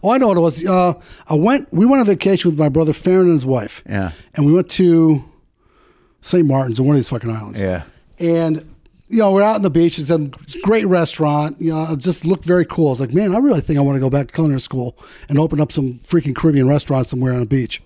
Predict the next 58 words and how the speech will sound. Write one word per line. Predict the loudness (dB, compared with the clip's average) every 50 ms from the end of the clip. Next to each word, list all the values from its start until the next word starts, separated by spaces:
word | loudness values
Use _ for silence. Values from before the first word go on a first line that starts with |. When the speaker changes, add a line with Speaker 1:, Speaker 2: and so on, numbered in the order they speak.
| _ -10
Speaker 2:
Caribbean | -6 -4 -4 -2 0 0
Speaker 1:
That | 0
was | 2 2
my, | 2 0
Speaker 2:
restaurant. | 0 2 0
Speaker 1:
well, | 0 0 0
I | -2
don't | -4 -4
know. | -6 -10
Speaker 2:
It's | -12 -12 -12
a | -10
Speaker 1:
Yeah. | -6
Speaker 2:
big | -4 -4 -4 -4
dream. | -4 -4 -4 -2 0
Speaker 1:
In, | 0 2
Speaker 2:
Yeah. | 2 0 -2 0
Speaker 1:
yeah, | 0 0 2
it | 2 2
was. | 2 2 0 -2 -4
Speaker 2:
Beach | -10 -10 -4 -2 -2 -2 -2
restaurant. | -4 -4 -4 -4 -6 -8 -6 -2
Speaker 1:
And, | -2 0 0 2 2
uh, | 2 0 0
a |
beach | 2 0 0 2 2
restaurant. | 2 0 2 2 2 2 2
Yeah. | 2
So | 2 2
that | 2 2
was | 2 2 2
my, | 2 2 4 4 4 4
um, | 4 4 2 2 0 -2 -4 -2
you | 2 2 4
know, | 4 4 2 2 0 -2 -10 _ _ _ _ _ _ _ _ _ _ _ _ -16
what | -10 -4 -2 -2 -2 0 0
got | 0 0 2 2
me | 2 2
Speaker 2:
Your | 2 2 0
Speaker 1:
thinking | 0 0
Speaker 2:
white | 0 0
Speaker 1:
about | 0 0 0 0 0
Speaker 2:
light |
Speaker 1:
it. | -2 0
Speaker 2:
moment? | 0 -2 0 -2 -2 0 2
Speaker 1:
Yes. | 2 2 4 2 0 0
Speaker 2:
Yeah. | -2 -2 -2 -4 -10 -18 _ -20 -20 -20 _ _ _
Speaker 1:
And, | 0 2 2 4 4 4 4
um, | 4 4 4 2 2 2 2 0 0 -4 -10 _ _ _ _ _ -20 -20 -20 _ -20 -20 _ _ _ _ _ _ _ _ _
you | -2 0 2
know, | 2
it | 0 0
took | 0 0
a | 2 2
while, | 2 2 2 2 2 0
but | 0 0
then | 2 2
I | 2 2
got, | 2 0 -2 -2 -6